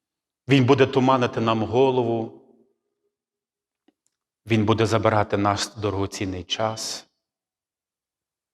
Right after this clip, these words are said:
Він виб'є з нашої голови молитву на Святій Вервиці, це його робота.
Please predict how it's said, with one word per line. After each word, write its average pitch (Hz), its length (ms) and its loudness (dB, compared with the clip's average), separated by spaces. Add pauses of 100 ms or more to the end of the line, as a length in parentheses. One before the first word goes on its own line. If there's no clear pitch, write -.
(420)
Він 131 240 4
виб'є 156 320 2
з 131 100 -4
нашої 151 400 2
голови 139 800 2 (1600)
молитву 160 460 6
на 143 120 2
Святій 131 380 -4
Вервиці, 139 600 -2
це - 160 -4
його 170 220 -4
робота. 113 540 -6